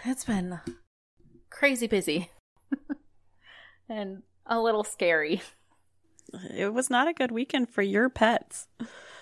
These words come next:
Speaker 1: No, no, not at all. Our dog got
Speaker 2: <laughs>
Speaker 1: sick.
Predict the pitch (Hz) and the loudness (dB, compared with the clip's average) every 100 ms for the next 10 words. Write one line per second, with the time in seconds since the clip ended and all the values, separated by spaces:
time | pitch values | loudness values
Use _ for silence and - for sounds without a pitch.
0 | - - - 196 226 320 185 170 - 196 | -20 -20 -14 -2 2 4 2 -2 2 6
1 | 196 175 160 147 139 139 143 135 151 - | 6 6 2 0 0 4 4 4 2 -2
2 | _ _ - _ _ - 180 180 180 175 | _ _ -20 _ _ 0 2 6 10 10
3 | 175 190 175 - 175 156 - - | 8 6 6 4 6 6 4 -4